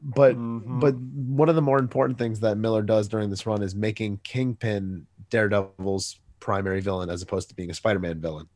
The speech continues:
Speaker 1: which he was beforehand.
Speaker 2: A-, as a Spider-Man villain, he was one of those characters that was very, like, a mustache twirling, like, "I'll get
Speaker 1: Yeah.
Speaker 2: you next time, Spider-Man," but Frank Miller wanted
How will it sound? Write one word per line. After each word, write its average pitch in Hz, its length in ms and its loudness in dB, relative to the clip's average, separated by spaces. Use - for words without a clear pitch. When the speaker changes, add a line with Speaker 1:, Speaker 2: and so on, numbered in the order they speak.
Speaker 1:
which 90 140 -8
he 87 80 -8
was 82 200 -6
beforehand. 90 540 -2
Speaker 2:
A-, - 220 -16
as 151 240 0
a 151 60 -4
Spider-Man 143 440 -2
villain, 139 280 0
he 135 120 -2
was 127 160 -4
one 120 120 -2
of 117 60 -2
those 117 180 -2
characters 120 440 -4
that 117 80 0
was 113 160 -2
very, 113 300 0
like, 113 180 -2
a 117 40 -8
mustache 110 560 -6
twirling, 113 600 -4
like, 104 260 -6
"I'll 156 120 4
get 131 120 6
Speaker 1:
Yeah. - 80 0
Speaker 2:
you 202 60 -4
next 214 240 -4
time, 143 220 4
Spider-Man," 147 680 0
but 120 240 0
Frank 160 260 2
Miller 143 300 2
wanted 117 680 -2